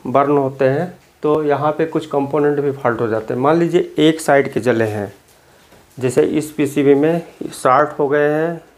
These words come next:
या burn हो गए हैं, यानी जब कभी-कभी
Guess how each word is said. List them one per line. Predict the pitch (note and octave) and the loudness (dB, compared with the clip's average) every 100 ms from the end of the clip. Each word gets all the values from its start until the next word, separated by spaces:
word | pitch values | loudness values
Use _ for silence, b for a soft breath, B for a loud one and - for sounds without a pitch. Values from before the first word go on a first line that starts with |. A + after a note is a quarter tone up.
| - - | -18 -2
या | C3 C3+ C#3 C#3+ - - C4+ _ B B B B B - | 2 4 4 2 -4 -14 -18 _ B B B B B -6
burn | G#2+ D3+ D#3 | 0 2 2
हो | C3+ B2+ | 0 2
गए | B2 A2+ | 2 0
हैं, | G#2+ A2 A#2 _ _ | -2 -8 -12 _ _
यानी | C3 C3 D#3 | -4 0 2
जब | D3+ D3 - | 0 -2 0
कभी-कभी | C#3 D3 D3+ D#3 | 0 2 2 2